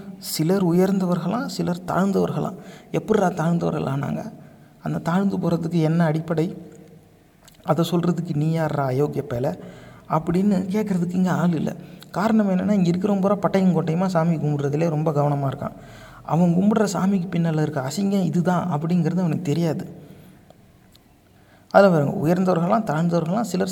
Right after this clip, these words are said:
சமமானவர்களாம். அதனால இதுக்கு பேரு தாரதமிய மதமா. அப்ப ஏற்றத்தாழ்வுகளோட ஒரு சிந்தனை இருக்காத மதம்னு சொல்றான். இந்த மாதிரியான சிந்தனைக்கு தலைமை வந்து ஒரு இறைவனா? அந்த இறைவன் இருக்கான்னு வேற நம்பணுமா?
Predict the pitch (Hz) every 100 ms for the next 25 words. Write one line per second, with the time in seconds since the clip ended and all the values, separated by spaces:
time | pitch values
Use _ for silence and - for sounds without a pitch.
0 | - 156 180 175 165 160 135 - - -
1 | - - - - 147 180 226 208 175 190
2 | 208 175 147 185 190 175 175 190 139 123
3 | 170 143 - - - - - - - 202
4 | 190 208 151 196 220 240 233 214 214 202
5 | 196 196 247 240 190 196 208 220 208 185
6 | 185 196 156 127 160 208 220 208 170 -
7 | - - - - - 165 190 214 214 202
8 | 190 185 180 190 220 233 220 208 214 -
9 | 170 196 190 170 160 165 180 143 139 170
10 | 151 135 160 175 - - - 147 147 147
11 | 180 185 175 156 160 160 175 156 151 147
12 | 131 147 139 127 151